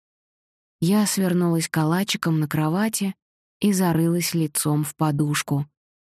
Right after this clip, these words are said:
От нее пахло чем-то затхлым. Ею явно давно никто не пользовался.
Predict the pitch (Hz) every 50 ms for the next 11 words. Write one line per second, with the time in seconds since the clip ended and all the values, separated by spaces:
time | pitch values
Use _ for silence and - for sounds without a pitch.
0 | _ _ _ _ - - 151 147 - 151 160 175 196 214 208 _ - 185 180 185
1 | - - 185 185 175 - - - 180 175 175 170 - 180 170 156 151 160 190 180
2 | 160 151 - - - 143 135 131 - _ _ _ _ _ _ _ _ _ _ _
3 | _ - - 160 160 180 170 165 156 151 143 143 156 175 202 202 185 165 151 147
4 | 151 151 151 151 151 151 151 151 147 - - 156 156 151 156 151 - 175 170 160
5 | 151 147 143 143 139 143 - - 135 139